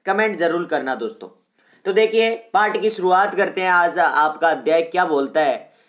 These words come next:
कि तत्वों का आवर्त वर्गीकरण। सबसे पहले अपन क्या करते हैं कि गेट खोलते हैं। इस पार्ट में क्या बताया गया है कि तत्व है,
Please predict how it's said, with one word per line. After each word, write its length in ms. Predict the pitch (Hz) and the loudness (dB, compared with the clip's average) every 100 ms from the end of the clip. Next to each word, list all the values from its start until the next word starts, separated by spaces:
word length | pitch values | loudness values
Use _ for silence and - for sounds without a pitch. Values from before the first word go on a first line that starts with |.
| _ _ | _ _
कि 100 | 214 220 | -2 0
तत्वों 440 | 208 202 220 226 240 | -2 -2 0 0 2
का 140 | 233 | 2
आवर्त 600 | 220 - 185 190 214 208 220 | 0 2 2 4 2 2 0
वर्गीकरण। 600 | 175 170 185 180 147 110 - _ - | 0 0 -2 -2 -2 -4 -16 _ -2
सबसे 240 | 208 208 233 | -2 2 0
पहले 240 | 220 208 | 2 2
अपन 240 | 208 208 | 2 0
क्या 160 | 196 202 | 2 0
करते 260 | 185 190 196 | 0 -4 -4
हैं 160 | 190 - _ _ | -6 -10 _ _
कि 120 | 202 196 | -6 -4
गेट 380 | 151 190 196 208 | 0 0 0 -6
खोलते 340 | 180 185 151 | -2 -2 -2
हैं। 240 | 123 - _ | -8 -10 _
इस 200 | 208 220 208 | 0 0 -2
पार्ट 480 | 180 170 175 175 180 | 0 2 2 0 -4
में 300 | 180 208 - | -2 -4 -2
क्या 200 | 185 160 | 0 2
बताया 380 | 143 131 131 | 2 2 2
गया 140 | 123 110 | 2 -2
है 120 | - _ _ - | -8 _ _ -6
कि 100 | 190 196 | -6 0
तत्व 300 | 170 170 208 | -2 0 -2
है, 180 | 190 | -2